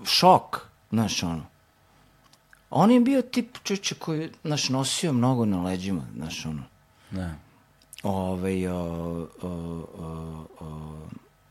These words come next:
Speaker 1: u tom smislu, znaš, ono, ne, ne, znaš,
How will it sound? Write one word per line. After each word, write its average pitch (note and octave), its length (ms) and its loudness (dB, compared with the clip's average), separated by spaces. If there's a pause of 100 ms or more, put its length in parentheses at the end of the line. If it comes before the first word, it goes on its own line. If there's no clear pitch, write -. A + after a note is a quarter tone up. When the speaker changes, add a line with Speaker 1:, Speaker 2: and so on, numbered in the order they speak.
(1800)
Speaker 1:
u D#3+ 200 -4
tom G#3+ 320 4
smislu, - 540 0
znaš, A2+ 260 0
ono, A2+ 100 0
ne, B2+ 540 0 (420)
ne, C3 120 2 (320)
znaš, C3 140 2